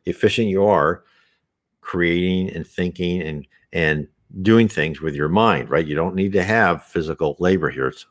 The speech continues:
it's in your mind. And that's what we're really here on earth, is to discipline our mind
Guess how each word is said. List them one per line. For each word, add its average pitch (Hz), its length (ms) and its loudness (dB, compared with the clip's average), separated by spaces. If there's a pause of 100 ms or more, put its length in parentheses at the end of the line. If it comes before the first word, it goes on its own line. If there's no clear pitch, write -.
it's 76 200 -10
in 73 100 -4
your 69 120 -2
mind. 80 320 0
And 60 140 -12
that's 73 260 -6
what 69 160 -6
we're 69 280 -4
really 76 360 -2
here 71 260 -2
on 71 120 -2
earth, 78 280 0
is - 100 -20
to - 100 -14
discipline - 500 -8
our 64 140 0
mind 71 420 -2